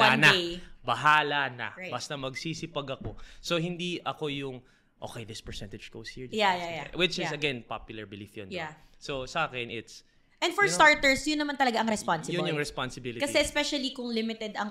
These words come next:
Speaker 1: income mo
Speaker 2: Yeah.
Speaker 1: through employment.
Speaker 2: Mm-hmm.
Speaker 1: Di ba na, O T,
Speaker 2: Yun
Speaker 1: yan
Speaker 2: nga,
Speaker 1: na
Speaker 2: I
Speaker 1: yung
Speaker 2: will,
Speaker 1: the
Speaker 2: I will
Speaker 1: best mo.
Speaker 2: always say na I can't speak for everyone.
Speaker 1: Right. It, to
Speaker 2: My
Speaker 1: each its own, yeah.
Speaker 2: situation I can't live the corporate life nga kasi. I
Speaker 1: Right.
Speaker 2: can't do the regular
Speaker 1: Pareho
Speaker 2: job.
Speaker 1: tayo talaga.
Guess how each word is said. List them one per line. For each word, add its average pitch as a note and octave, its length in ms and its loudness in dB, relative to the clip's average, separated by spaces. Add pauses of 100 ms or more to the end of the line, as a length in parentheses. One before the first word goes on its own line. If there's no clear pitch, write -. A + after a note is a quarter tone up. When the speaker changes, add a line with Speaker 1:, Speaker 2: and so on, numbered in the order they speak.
Speaker 1:
income F#3+ 320 -6
mo E3 160 -8
Speaker 2:
Yeah. E3 240 2
Speaker 1:
through F3+ 320 -8
employment. F3 640 0
Speaker 2:
Mm-hmm. D3 560 -4
Speaker 1:
Di G3+ 80 2
ba G#3 160 4
na, G3+ 160 2
O A#3+ 160 8
T, - 80 -8
Speaker 2:
Yun A#3 320 6
Speaker 1:
yan - 0 -
Speaker 2:
nga, B3 80 12
Speaker 1:
na B3+ 80 8
Speaker 2:
I G#3+ 80 12
Speaker 1:
yung G3 80 10
Speaker 2:
will, G3 80 8
Speaker 1:
the G#3+ 80 10
Speaker 2:
I F#3+ 80 10
will G#3+ 80 10
Speaker 1:
best - 80 4
mo. F#3 80 8
Speaker 2:
always G3 400 8
say C#3+ 240 0
na C#3 80 0
I C3+ 160 0
can't D3 240 -2
speak - 320 -8
for B2+ 240 -8
everyone. A#2 240 0
Speaker 1:
Right. F#3 240 4
It, B2 80 -6
to C3+ 80 -2
Speaker 2:
My D3+ 240 6
Speaker 1:
each D3+ 320 2
its - 80 -2
own, - 0 -
yeah. D#3+ 80 -2
Speaker 2:
situation C3 720 -2 (1300)
I C#3 160 -2
can't C#3+ 320 -6
live B2 260 -6
the A2 220 -10
corporate A2+ 480 -10
life F#2+ 240 -8
nga F2+ 160 -16
kasi. F2+ 240 -20
I - 80 -16
Speaker 1:
Right. E3 80 -14
Speaker 2:
can't B2+ 200 -6
do B2+ 120 -4
the B2 120 0
regular A2+ 300 -4
Speaker 1:
Pareho F3+ 140 -6
Speaker 2:
job. F#2+ 160 -6
Speaker 1:
tayo - 160 -16
talaga. - 260 -20